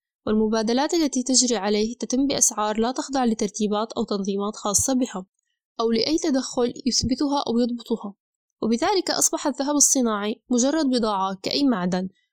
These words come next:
أو إنتاج زراعي أو صناعي آخر، ولا يخضع سعره حتى إلى الرقابة والضوابط التي تضعها رابطات المنتجين، كما هي الحال في سعر النيكل أو الألمنيوم. وإن هذا الذهب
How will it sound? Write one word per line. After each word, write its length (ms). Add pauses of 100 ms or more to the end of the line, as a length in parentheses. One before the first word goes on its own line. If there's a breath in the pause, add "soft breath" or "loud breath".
(160)
أو 160
إنتاج 280
زراعي 560
أو 160
صناعي 460
آخر، 540 (520)
ولا 260
يخضع 280
سعره 520
حتى 300
إلى 200
الرقابة 480
والضوابط 540
التي 220
تضعها 480
رابطات 480
المنتجين، 680 (560)
كما 280
هي 180
الحال 400
في 120
سعر 220
النيكل 480 (120)
أو 120
الألمنيوم. 640 (680)
وإن 220
هذا 380
الذهب 360